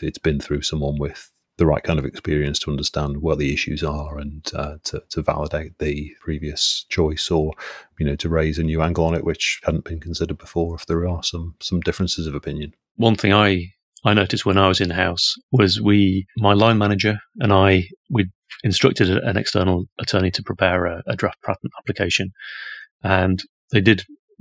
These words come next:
Speaker 2: duly provide a, uh, draft patent application, which we reviewed. And we were both looking at, um, at the claims, and there was one claim one, which is the most important claim. It just didn't flow right. It just didn't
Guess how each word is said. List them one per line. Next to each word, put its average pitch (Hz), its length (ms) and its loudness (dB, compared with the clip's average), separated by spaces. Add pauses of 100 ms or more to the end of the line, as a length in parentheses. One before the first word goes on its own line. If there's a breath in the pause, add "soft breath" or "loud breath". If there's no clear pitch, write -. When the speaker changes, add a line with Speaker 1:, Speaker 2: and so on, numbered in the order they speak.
(140)
Speaker 2:
duly 98 280 6
provide 95 380 4
a, 90 300 2
uh, 85 160 -4
draft - 220 -2
patent 90 260 -2
application, 92 420 -2
which 95 160 -4
we 95 140 2
reviewed. 90 500 0 (580 loud breath)
And 104 120 4
we 101 80 6
were 101 80 8
both 120 240 4
looking 101 320 0
at, 90 200 -2 (120)
um, 90 340 -2
at 110 120 -2
the - 80 -10
claims, 98 380 2
and 90 200 -2
there 92 60 -2
was 95 120 2
one 104 220 4 (400)
claim 92 220 2
one, 92 180 2
which - 140 -4
is 98 80 -2
the 92 60 -4
most 85 180 -2
important 92 380 -4
claim. 85 320 -2 (260)
It - 140 -4
just 101 200 4
didn't 90 280 2 (100)
flow 107 240 2
right. 104 300 2
It 101 80 -4
just 101 180 0
didn't 90 320 -2